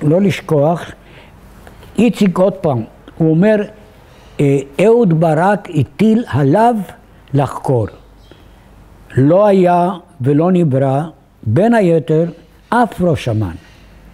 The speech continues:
לא אלי זעירא, לא שלמה גזית,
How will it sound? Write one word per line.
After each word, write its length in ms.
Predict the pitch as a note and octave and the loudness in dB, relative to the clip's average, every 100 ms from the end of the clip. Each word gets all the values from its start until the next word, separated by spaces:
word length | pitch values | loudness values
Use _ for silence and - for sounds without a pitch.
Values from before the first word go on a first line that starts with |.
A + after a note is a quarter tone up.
| - - - - - - - | -20 -20 -20 -20 -20 -8 0
לא 320 | C3 F3 G3+ | 2 4 2
אלי 240 | G3+ G3 | 2 2
זעירא, 600 | D3+ F3 E3 D#3+ D#3+ D#3 F3 - - - - - - - | 2 0 2 2 0 -2 -4 -10 -20 -20 -20 -20 -20 -8
לא 600 | B2+ C3 F3 G3+ G#3 F#3+ E3+ - - - | 0 2 4 2 0 -2 -10 -14 -20 -14
שלמה 380 | - - F#3 F3+ E3+ | -6 0 0 0 0
גזית, 580 | D#3 A#2+ C#3 C#3 C#3+ | -2 0 0 -2 -4